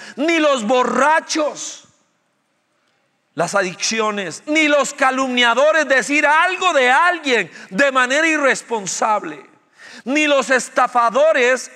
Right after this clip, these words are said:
heredarán el reino de Dios". El siguiente verso, no lo olviden nunca. "Y eso eran algunos de ustedes". La puerta se nota.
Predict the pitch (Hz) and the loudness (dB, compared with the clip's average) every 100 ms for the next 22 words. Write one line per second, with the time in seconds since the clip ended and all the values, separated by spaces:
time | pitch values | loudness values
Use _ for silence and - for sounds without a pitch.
0 | - 262 247 233 214 214 247 302 311 302 | -2 2 2 2 2 2 2 2 0 -2
1 | - - 220 202 180 190 233 233 220 220 | -8 -2 0 -2 -4 -2 0 -2 -4 -6
2 | 220 190 185 175 160 117 - _ _ _ | -4 -4 -4 -4 -4 -6 -10 _ _ _
3 | 165 147 - - - 160 160 180 175 165 | -8 -8 -14 -20 -16 -8 -6 -6 -8 -6
4 | 156 160 156 160 151 156 _ _ _ _ | -4 -6 -8 -12 -12 -14 _ _ _ _
5 | _ _ 139 160 160 151 143 147 139 139 | _ _ -10 -6 -4 -4 -6 -6 -8 -10
6 | 123 92 - - _ _ _ _ _ _ | -16 -18 -20 -20 _ _ _ _ _ _
7 | _ 107 107 107 208 240 156 123 123 _ | _ -18 -10 -6 -6 -6 -10 -12 -14 _
8 | _ _ _ _ _ _ _ _ _ - | _ _ _ _ _ _ _ _ _ -4
9 | 202 202 127 104 104 104 123 _ _ _ | -2 -2 -4 -4 -8 -14 -20 _ _ _
10 | 147 143 131 135 175 131 110 107 104 - | -4 -4 -8 -8 -6 -6 -10 -14 -16 -20
11 | _ 113 127 117 - 123 98 76 - - | _ -12 -10 -10 -12 -10 -12 -12 -20 -20
12 | - _ _ _ _ _ _ _ _ _ | -20 _ _ _ _ _ _ _ _ _
13 | _ _ _ _ _ _ 113 135 170 - | _ _ _ _ _ _ -10 -6 -6 -6
14 | 208 143 98 - 104 110 - - 120 123 | -6 -6 -8 -12 -12 -14 -18 -16 -14 -14
15 | 107 - - | -14 -16 -20